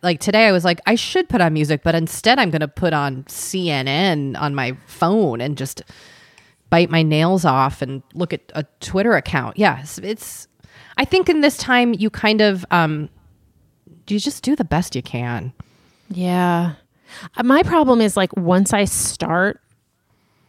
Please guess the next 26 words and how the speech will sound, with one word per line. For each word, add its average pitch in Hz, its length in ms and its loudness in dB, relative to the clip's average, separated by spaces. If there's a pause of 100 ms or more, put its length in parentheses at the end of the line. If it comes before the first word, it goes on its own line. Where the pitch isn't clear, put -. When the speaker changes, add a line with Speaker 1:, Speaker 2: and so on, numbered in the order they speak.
(120)
Speaker 2:
I'm, 175 180 4
like, 180 260 -2 (220)
deep. - 380 -4 (100)
I'm, 180 240 0
I'm 190 220 0
in, 190 240 2
I'm 202 120 4
in 185 140 2
deep, - 280 -4
like, - 180 -4
immediately. 185 920 0 (600)
And 190 200 4
then 165 540 2 (840)
I, 165 120 -8 (100)
I, 175 100 -2
like, 165 340 -6 (240)
it's - 140 -10
hard. 190 480 0
I'm, 196 120 -2
like, 160 220 -4
New 220 140 0
York 240 260 2
Times, 220 560 -2
L 269 220 2
A 226 160 0
Times, 202 720 -2